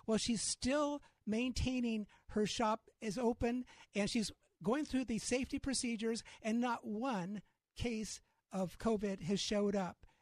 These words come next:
at her door. So I'm kind of, again, I'm more concerned about, and isn't it sad, Wendy, that we have to, um, this has been so politicized.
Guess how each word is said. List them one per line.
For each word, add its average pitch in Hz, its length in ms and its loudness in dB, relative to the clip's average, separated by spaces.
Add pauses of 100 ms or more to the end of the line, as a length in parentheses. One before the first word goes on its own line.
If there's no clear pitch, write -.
(100)
at 202 140 2
her 202 140 2
door. 196 400 2 (240)
So 240 240 4
I'm 311 200 2
kind 330 220 -2
of, 247 100 -4 (220)
again, 240 240 0
I'm 330 160 0
more 302 100 2
concerned 254 480 0
about, 226 300 0 (240)
and 294 100 0
isn't 330 260 0
it 320 180 -6
sad, 233 340 0
Wendy, 214 240 0
that 220 140 -4
we 247 200 -2
have 233 360 -2
to, 226 360 0
um, 196 300 -2 (500)
this 285 140 2
has 262 80 0
been 262 180 0
so 240 180 0
politicized. 247 920 -4